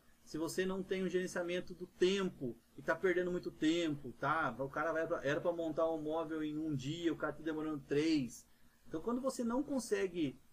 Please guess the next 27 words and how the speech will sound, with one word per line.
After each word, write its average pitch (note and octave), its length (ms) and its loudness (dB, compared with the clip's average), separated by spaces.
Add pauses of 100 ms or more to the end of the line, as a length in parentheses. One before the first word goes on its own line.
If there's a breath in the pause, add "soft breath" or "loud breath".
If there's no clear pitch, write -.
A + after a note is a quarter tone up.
(160)
saber F#3+ 680 2
esse F#3 220 2
tipo D3 260 -4
de C#3+ 80 0
informação, C#3 640 -2
quando C#3+ 160 -4
você F3+ 100 -4
não A3+ 180 0
tem A#3 200 -2
controle B3 760 0
desse G3 240 -2
tipo D3+ 120 -6
de D3 60 -4
informação C#3+ 680 -2 (920 soft breath)
e F3 120 -6
falta A3+ 580 2
dinheiro, D3+ 560 0 (180)
qual A#3 220 0
que B3 80 -6
é - 20 -4
a A#3+ 40 -6
primeira B3 580 0
coisa A3 460 4
que A3 100 -8
todo G3+ 240 2
mundo F#3+ 180 -4
pensa? B2 480 -4